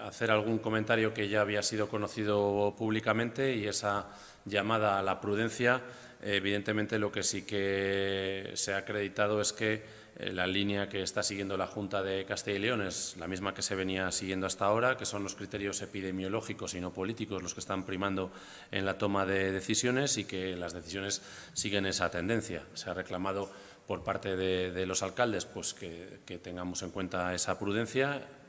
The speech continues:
prudencia que la Junta, por otra parte, no tiene que demostrar porque así ha venido, eh, operando. Y, por supuesto, eh, también hemos podido solicitar la colaboración con, de, de todas las entidades locales en general,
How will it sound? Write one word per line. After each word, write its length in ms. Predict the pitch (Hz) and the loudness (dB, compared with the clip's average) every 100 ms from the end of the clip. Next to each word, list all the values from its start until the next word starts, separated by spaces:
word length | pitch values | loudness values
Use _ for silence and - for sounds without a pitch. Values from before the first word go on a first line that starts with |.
| - | -6
prudencia 400 | 95 92 104 - | -4 -2 -4 -4
que 140 | 95 | -4
la 80 | 87 | -4
Junta, 280 | - 90 90 | -4 -4 -2
por 120 | 92 | -2
otra 120 | 92 | -2
parte, 220 | 95 107 | -2 -2
no 160 | 98 95 | -4 -4
tiene 240 | 98 98 | -4 -4
que 80 | 98 | -4
demostrar 460 | 95 92 - 95 - | -4 -4 -2 -6 -4
porque 180 | 92 | -4
así 320 | 92 - 92 92 - - - | 0 0 -2 -6 -14 -14 -6
ha 100 | - | 0
venido, 580 | 98 95 95 92 90 82 - - - - | 2 4 2 2 2 0 -4 -16 -14 -8
eh, 340 | 90 87 92 98 | -6 -6 -8 -8
operando. 460 | - 101 110 95 | -4 0 2 0
Y, 60 | 90 | -4
por 160 | 92 | -6
supuesto, 540 | 90 90 92 - 101 - - - - | -8 -6 -4 0 -2 -4 -16 -20 -12
eh, 400 | 107 95 92 92 | -8 -4 -4 -4
también 340 | 92 92 98 98 | -4 -2 -2 -2
hemos 300 | 98 98 - | -2 -2 -4
podido 640 | - 92 98 98 101 101 | -4 -2 -2 0 0 0
solicitar 840 | - 92 92 98 107 92 - - - - | -2 -2 -4 0 2 2 -2 -18 -20 -6
la 240 | 90 90 | 0 0
colaboración 1040 | - 90 90 87 85 107 104 104 113 - - | 2 2 4 2 2 2 2 2 -2 -6 -10
con, 840 | 98 92 90 90 90 90 92 95 92 | -6 -4 -4 -4 -4 -4 -6 -8 -6
de, 140 | 95 | -6
de 200 | 98 98 | -6 -8
todas 240 | 95 113 95 | -2 0 0
las 140 | 90 | 0
entidades 360 | 87 92 92 92 | -2 0 0 0
locales 560 | 90 123 139 151 - | 0 2 2 0 -2
en 120 | 101 | -4
general, 440 | - 95 92 117 | -2 0 4 4